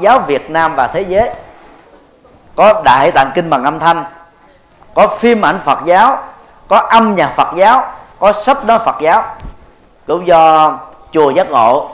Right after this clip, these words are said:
quản lý. Và Đại Đức Ngộ Dũng, người quay phim tại đây, là cái người, à, quản lý nó trực tiếp. Thứ ba, trang ban hoàng pháp chấm com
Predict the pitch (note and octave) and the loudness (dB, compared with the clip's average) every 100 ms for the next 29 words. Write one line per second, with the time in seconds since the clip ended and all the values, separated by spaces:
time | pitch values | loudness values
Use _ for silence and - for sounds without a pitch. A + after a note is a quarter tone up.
0 | - A#2 C#3+ F3+ - - - - - - | -6 -4 -2 -2 -4 -12 -20 -20 -20 -20
1 | - _ _ - _ _ _ _ _ _ | -20 _ _ -20 _ _ _ _ _ _
2 | _ B2 B2 B2+ A3+ C3 C3 C3+ D#3+ E3+ | _ -4 0 0 0 0 0 0 -2 -2
3 | C3+ C#3+ D#3+ C3 C#3+ C#3+ C3 D#3 D3+ B2 | -2 -2 -2 -2 0 0 -2 -4 -2 0
4 | A#2+ A#2 A2 G#2+ - - G#2 A#2+ D#3+ F#3 | 0 -2 -2 -4 -14 -14 -4 -2 -2 -2
5 | F3 F#3+ - E3+ G3 - - _ _ _ | -2 -4 -8 -6 -8 -12 -20 _ _ _
6 | _ _ _ _ _ - - - - C4+ | _ _ _ _ _ -20 -20 -18 -4 2
7 | A#3+ G#3+ G#3 - - - - - _ _ | 4 4 0 -6 -18 -20 -20 -20 _ _
8 | G#3+ G#3 G#3 F#3 F#3 G#3+ A3+ A3+ F3 C#3+ | 4 4 2 -6 0 2 4 2 0 0
9 | B2+ G#3 A#3 B3 C4+ G#3 G3+ | 2 0 2 -2 0 2 2